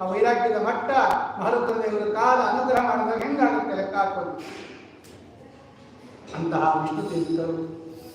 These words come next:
ವೈರಾಗ್ಯಕ್ಕೆ ಮೀಸಲಾಗಿರ್ತಕ್ಕಂಥವರು. ಆ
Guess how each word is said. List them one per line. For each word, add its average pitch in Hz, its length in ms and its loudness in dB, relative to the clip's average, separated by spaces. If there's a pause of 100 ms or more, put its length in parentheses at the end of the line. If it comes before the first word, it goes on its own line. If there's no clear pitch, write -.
(880)
ವೈರಾಗ್ಯಕ್ಕೆ 226 720 6 (300)
ಮೀಸಲಾಗಿರ್ತಕ್ಕಂಥವರು. 262 1400 2 (1800)
ಆ 175 40 4